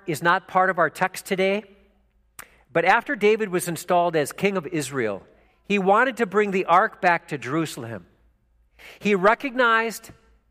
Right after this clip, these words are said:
that the ark was like the throne of God's presence, and he also wanted to establish God's presence as king over himself.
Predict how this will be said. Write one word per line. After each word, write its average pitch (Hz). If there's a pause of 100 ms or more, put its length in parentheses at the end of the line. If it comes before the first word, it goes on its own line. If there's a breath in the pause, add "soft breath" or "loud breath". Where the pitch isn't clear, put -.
(680)
that 170
the 185
ark 185
was 180 (160)
like 160
the 151
throne 185
of 151
God's 165
presence, 165 (600)
and 175
he 208
also 240
wanted 226
to 208
establish 202
God's 190
presence 185
as 175
king 208
over 170
himself. 156